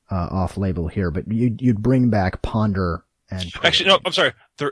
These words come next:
Speaker 2: is one more card I would keep on the ban list.
Speaker 1: Okay.
Speaker 2: Burning Shoals.
Speaker 1: Burning Shoals? Really?
Speaker 2: With the way, the, with, uh, Blighted Agent and things like that, absolutely.
Speaker 1: Hmm.
Speaker 2: 'Cause that's the red one that you discard and you, like, can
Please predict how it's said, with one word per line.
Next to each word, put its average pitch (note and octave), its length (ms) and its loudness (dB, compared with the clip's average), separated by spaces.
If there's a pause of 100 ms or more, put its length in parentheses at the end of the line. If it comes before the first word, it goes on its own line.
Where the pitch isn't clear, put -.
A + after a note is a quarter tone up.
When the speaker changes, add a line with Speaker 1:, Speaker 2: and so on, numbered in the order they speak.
Speaker 2:
is E3+ 240 4
one D#3 200 0
more C#3+ 180 -2
card A#2+ 300 -4
I A2+ 180 0
would G#2+ 500 -8 (240)
keep C3 220 -6
on B2 120 -2
the G#2 60 -8
ban G2 260 -2
list. - 420 -10
Speaker 1:
Okay. - 340 -2 (380)
Speaker 2:
Burning B2+ 260 -2
Shoals. - 520 -4 (320)
Speaker 1:
Burning E3 460 2
Shoals? - 640 -8 (340)
Really? B3+ 460 2 (1000)
Speaker 2:
With C3+ 140 0
the C#3+ 160 2
way, D3+ 220 4
the, C#3+ 380 -6
with, C#3 360 0
uh, B2+ 380 -2
Blighted C3 380 -4
Agent D3 380 -2
and - 80 -16
things C#3+ 260 -6
like C#3+ 140 -6
that, D#3 260 0
absolutely. A2 420 -14 (140)
Speaker 1:
Hmm. A#3 120 -8 (440)
Speaker 2:
'Cause B2+ 120 -8
that's D#3 200 0
the D3+ 140 0
red C#3 200 2
one B2+ 240 -4
that A#2 120 -6
you A#2 120 -6
discard A#2 540 -4
and A2+ 120 -8
you, A2+ 240 -4
like, A2+ 300 -6 (420)
can C3 200 -2